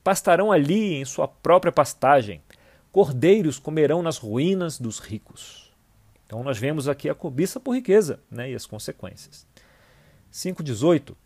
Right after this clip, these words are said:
"Ai dos que se prendem à iniquidade com cordas de engano, e ao pecado com cordas de carroça, e dizem, 'Que Deus apresente a realização de sua obra,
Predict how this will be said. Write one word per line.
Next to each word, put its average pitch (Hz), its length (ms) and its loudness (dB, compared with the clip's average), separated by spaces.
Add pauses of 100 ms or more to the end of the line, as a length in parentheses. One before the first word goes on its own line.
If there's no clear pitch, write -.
(360)
"Ai 240 280 4
dos 165 200 -8
que - 100 -8
se 170 160 -8
prendem 143 720 0 (220)
à 135 80 -4
iniquidade 135 840 -2
com 165 220 -12
cordas 175 540 2
de 151 180 -8
engano, 170 520 -4 (340)
e 151 100 -2
ao 175 80 0
pecado 139 600 2
com 120 200 -12
cordas 113 400 -2
de 107 120 -12
carroça, 120 580 0
e 208 60 0
dizem, 175 480 0 (460)
'Que - 120 -6
Deus 190 300 6
apresente 185 720 -2
a 147 40 -2
realização 170 760 0
de 196 100 -2
sua 165 220 2
obra, 131 420 6